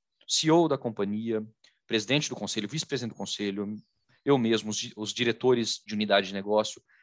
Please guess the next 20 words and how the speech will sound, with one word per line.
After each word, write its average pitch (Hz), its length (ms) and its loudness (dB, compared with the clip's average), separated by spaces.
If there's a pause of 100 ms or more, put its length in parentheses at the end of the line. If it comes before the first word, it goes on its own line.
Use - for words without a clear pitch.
(200)
a 110 80 2
gente 143 280 -4
traça 151 380 2
as 139 80 -8
estratégias 131 1160 -6 (840)
que - 120 0
a 120 40 6
gente 113 240 -2
quer 123 180 2
evoluir 120 360 2
por 123 100 -6
meio 117 140 0
de 110 80 -4
aquisição. 120 560 -8 (100)
Setores, 107 920 0
tama-, 82 340 -16 (180)
va-, 113 220 2
várias 107 240 2
características, 127 720 -6
né? 110 160 -4